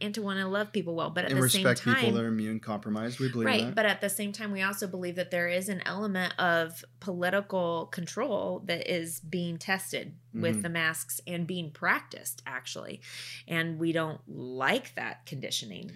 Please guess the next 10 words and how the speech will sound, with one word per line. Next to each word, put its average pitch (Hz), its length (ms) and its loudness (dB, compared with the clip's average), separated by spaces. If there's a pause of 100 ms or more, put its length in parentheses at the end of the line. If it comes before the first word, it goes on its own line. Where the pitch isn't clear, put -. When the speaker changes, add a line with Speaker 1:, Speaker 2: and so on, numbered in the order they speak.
Speaker 1:
in 151 160 -6
that 123 140 -8
sense. - 320 -6
Speaker 2:
And 139 340 6
Speaker 1:
So. - 120 -6
Speaker 2:
there's 123 200 2
a 120 60 4
demoralization 110 1300 0
of 98 400 -6 (180)
humanity. 110 600 -4